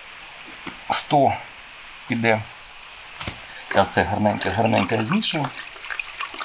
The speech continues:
Це взагалі миласка, оце Лакі, друзі,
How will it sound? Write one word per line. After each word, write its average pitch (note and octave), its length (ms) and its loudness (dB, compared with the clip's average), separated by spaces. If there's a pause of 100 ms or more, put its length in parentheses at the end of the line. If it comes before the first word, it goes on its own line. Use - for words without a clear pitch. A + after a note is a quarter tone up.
(400)
Це B2 140 0
взагалі - 280 4 (120)
миласка, A2 480 6 (460)
оце - 300 2 (260)
Лакі, A#2+ 320 6
друзі, F2+ 340 0